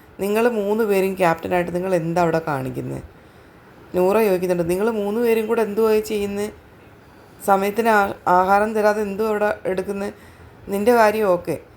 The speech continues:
അല്ലെങ്കിൽ സാബുമാനും ഇവളുടെയും കാര്യം ഓക്കെ. നിങ്ങൾ മൂന്ന് പേരുമാണ് ഏറ്റവും കൂടുതൽ ടൈം അവിടെ നിന്നത് ടാസ്കിൽ. നിങ്ങൾക്ക് ക്ഷീണം ഉണ്ടെന്ന് പറഞ്ഞാൽ ഓക്കെ. തുടക്കം തന്നെ വിട്ട് കളഞ്ഞ് നെവിനും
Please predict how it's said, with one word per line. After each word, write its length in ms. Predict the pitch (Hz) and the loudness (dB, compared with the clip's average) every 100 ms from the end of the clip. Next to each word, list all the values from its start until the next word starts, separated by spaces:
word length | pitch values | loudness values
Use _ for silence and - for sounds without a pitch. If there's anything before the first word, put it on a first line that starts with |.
| - - - | -20 -8 -4
അല്ലെങ്കിൽ 300 | 180 202 214 | -2 -2 -2
സാബുമാനും 720 | - 180 190 208 208 220 - | 2 4 4 2 0 -2 -6
ഇവളുടെയും 480 | 196 185 202 220 226 | -6 -2 0 0 -2
കാര്യം 320 | 220 196 202 | -2 -2 2
ഓക്കെ. 280 | 180 175 185 160 - | 2 2 -2 -6 -6
നിങ്ങൾ 240 | 180 220 | -4 -2
മൂന്ന് 300 | 214 208 214 | -2 -2 0
പേരുമാണ് 420 | 214 214 196 185 185 - - - - | 0 2 0 0 -4 -10 -20 -16 -2
ഏറ്റവും 440 | 180 185 240 226 | -2 0 -2 0
കൂടുതൽ 320 | 190 185 190 180 | 0 0 0 2
ടൈം 400 | 180 170 180 - - | 2 2 0 -6 -6
അവിടെ 200 | 170 165 | -4 -2
നിന്നത് 380 | 170 151 151 147 | -2 -2 0 0
ടാസ്കിൽ. 440 | 156 143 139 - 135 - - - - - 180 | 0 -2 -2 -8 -8 -10 -16 -20 -20 -8 -4
നിങ്ങൾക്ക് 240 | 208 277 | -4 -2
ക്ഷീണം 380 | - 220 214 226 | -2 0 0 0
ഉണ്ടെന്ന് 220 | 196 190 | 0 2
പറഞ്ഞാൽ 380 | 185 165 175 165 | 2 2 2 0
ഓക്കെ. 240 | 143 - - - - - - | -2 -6 -14 -20 -20 -20 -4
തുടക്കം 500 | 202 202 214 262 240 | 2 4 4 2 0
തന്നെ 160 | 214 220 | -2 -2
വിട്ട് 240 | 196 208 | -2 0
കളഞ്ഞ് 420 | 208 196 196 196 196 - - - - - - - - - - | 0 0 -2 -6 -8 -14 -20 -20 -18 -16 -16 -18 -20 -20 -4
നെവിനും 480 | 185 190 196 214 | 2 4 2 0